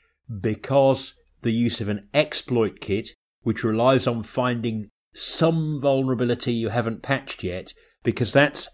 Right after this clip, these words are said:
a primary vehicle for ransomware to get into your system these days. If you follow our advice to patch early, patch often, it's very likely that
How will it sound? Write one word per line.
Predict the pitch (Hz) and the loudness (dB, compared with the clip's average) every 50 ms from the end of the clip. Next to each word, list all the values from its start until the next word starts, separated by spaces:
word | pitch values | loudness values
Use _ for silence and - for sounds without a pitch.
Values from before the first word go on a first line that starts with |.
| - - | -4 -2
a | 117 117 | -2 -2
primary | - - - - 143 139 139 135 131 127 117 113 | -2 -4 -2 2 4 4 4 4 2 0 0 0
vehicle | 101 98 117 123 123 120 - - 104 101 | 0 0 0 0 0 0 -2 -4 -4 -4
for | 92 - 110 104 | -6 -8 -10 -8
ransomware | 104 113 113 120 123 117 - - 113 107 107 104 104 101 - | -6 -4 -4 -4 -4 -4 -6 -8 -8 -8 -8 -8 -8 -8 -8
to | - 107 | -8 -6
get | 98 101 98 | -4 -4 -4
into | 117 131 156 170 160 - | -2 -4 -6 -6 -4 -4
your | 127 120 104 101 | -2 -2 -2 -2
system | - - - 98 - - 104 92 92 | -4 -4 -6 -6 -6 -8 -8 -8 -8
these | 92 92 92 90 - | -8 -8 -8 -10 -10
days. | - - 95 92 92 98 98 - - - - - _ _ _ - | -8 -6 -6 -4 -4 -6 -6 -8 -14 -18 -20 -20 _ _ _ -6
If | 113 98 - - | -6 -4 -2 0
you | 131 151 160 156 147 143 - - _ - | 2 4 4 4 2 0 -4 -10 _ -18
follow | - - - 151 147 147 139 135 | -6 0 2 4 4 4 4 4
our | 135 131 127 123 | 2 2 0 0
advice | 117 117 104 95 117 113 113 110 104 - | -2 -2 -2 0 0 2 2 0 -2 -4
to | - 110 | -8 -10
patch | - - - - 113 98 - - - - - | -10 -8 -6 -6 -6 -6 -6 -12 -10 -4 0
early, | 143 139 139 131 120 120 117 110 101 98 _ _ - | 2 4 4 4 4 2 0 -2 -4 -8 _ _ -12
patch | - - 117 98 - - - - - | -8 -6 -6 -6 -8 -12 -12 -4 2
often, | 165 165 143 - - 104 92 92 95 101 - _ _ _ _ _ _ _ _ _ _ _ _ _ _ | 2 4 4 2 0 -6 -6 -6 -8 -10 -14 _ _ _ _ _ _ _ _ _ _ _ _ _ _
it's | - 127 - - | -6 -6 -6 -2
very | 104 104 143 185 196 190 | 2 4 6 8 8 8
likely | 170 147 143 147 156 156 147 151 - - 101 90 90 92 104 120 - _ _ _ - | 8 8 8 8 6 6 4 2 -4 -6 -4 -2 -2 -2 -4 -4 -8 _ _ _ -12
that | 131 110 107 120 120 120 - - | -4 0 2 2 2 2 -2 -8